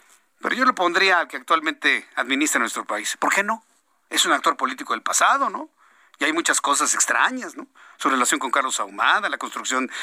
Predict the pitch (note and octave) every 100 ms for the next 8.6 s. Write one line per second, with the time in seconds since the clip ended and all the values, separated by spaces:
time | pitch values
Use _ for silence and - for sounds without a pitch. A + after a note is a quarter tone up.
0 | - C#3+ B2+ - A2 A#2 G#2+ - - C3
1 | F#3 A3 G#3 D#3+ - - - - - -
2 | B2+ - - C3+ B2+ A#2+ A2 G#2+ - -
3 | - - C#3 D3 D#3 D3 C#3+ E3 D#3 -
4 | D#3 D#3+ C#3+ C#3+ D3+ C#3+ C#3+ B2+ D3+ C#3+
5 | B2+ B2 A2 C#3+ C3 - A2 A2 D3 G#3
6 | A3 - C3 A2+ G#2+ A#2 A#2 A2 C#3 B2+
7 | B2+ G#2+ - - E3+ A3 D3+ C3 A#2+ G#2
8 | - - - E3+ A3+ A3+